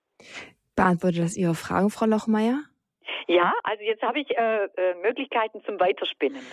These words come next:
Speaker 1: Oh ja, ich auch. Ich hab, ich fand's auch sehr interessant, dass mit dem Lau und mit den ewigen nicht zur Entscheidung kommt. Das fand ich eine auch sehr erleuchtende Aussage.
Speaker 2: Also wir bra-, wir brauchen, also der Herr Professor hat es gut gemacht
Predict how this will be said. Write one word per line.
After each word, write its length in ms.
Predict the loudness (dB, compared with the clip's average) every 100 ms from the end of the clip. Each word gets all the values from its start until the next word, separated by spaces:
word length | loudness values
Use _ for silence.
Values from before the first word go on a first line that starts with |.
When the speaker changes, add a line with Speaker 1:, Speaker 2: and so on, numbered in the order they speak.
| -8 2
Speaker 1:
Oh 100 | 4
ja, 200 | 4 2
ich 180 | 0 0
auch. 160 | 0
Ich 160 | -2 -4
hab, 80 | -4
ich 100 | -2
fand's 200 | 0 0
auch 100 | -2
sehr 380 | -4 0 2 2
interessant, 420 | 0 -6 -8 -6
dass 140 | -4 -6
mit 100 | 0
dem 220 | 2 2
Lau 300 | 2 2 2
und 320 | 2 -4 -4
mit 120 | -4
den 100 | -4
ewigen 360 | -2 -2 0 2
nicht 200 | 0 -2
zur 120 | -2
Entscheidung 420 | -2 0 2 2
kommt. 240 | 0 0 2
Das 220 | 0 -2
fand 200 | 0 0
ich 60 | 2
eine 200 | 2 0
auch 60 |
sehr 320 | 0 0 2 2
erleuchtende 500 | 2 2 2 0 0
Aussage. 400 | 0 -2 -4 -2 -2 -4 0
Speaker 2:
Also 260 | 2 4 4
wir 80 | 2
bra-, 220 | -2 -2
wir 120 | -2
brauchen, 440 | 0 2 2 0 -2
also 220 | 0 2 2 0 -6 -2
der 80 | 2
Herr 60 | 2 0
Professor 400 | 0 2 4 2
hat 160 | 2
es 100 | -2 2
gut 240 | 0 2
gemacht 400 | 2 4 2 2